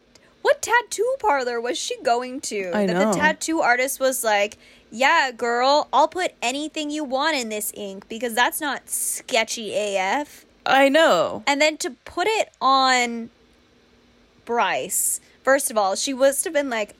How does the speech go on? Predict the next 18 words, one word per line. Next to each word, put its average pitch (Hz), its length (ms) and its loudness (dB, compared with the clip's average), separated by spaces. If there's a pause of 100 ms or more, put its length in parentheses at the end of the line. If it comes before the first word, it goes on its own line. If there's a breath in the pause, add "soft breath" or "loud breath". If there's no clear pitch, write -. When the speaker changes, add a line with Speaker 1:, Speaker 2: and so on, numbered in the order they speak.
(120)
Speaker 1:
"I 220 100 -2
need 254 220 -4
the 196 140 4
longest, 214 840 -2
biggest 240 460 -6
tattoo 262 420 -2
you 247 220 -8
can, 226 460 -8
like, 220 200 -4
find." 214 320 -2
'Cause 311 140 -8
what 466 180 2
happens 554 220 0
if 554 100 -4
she - 140 -6
only 277 280 0
puts, 440 200 -4
like, 320 160 0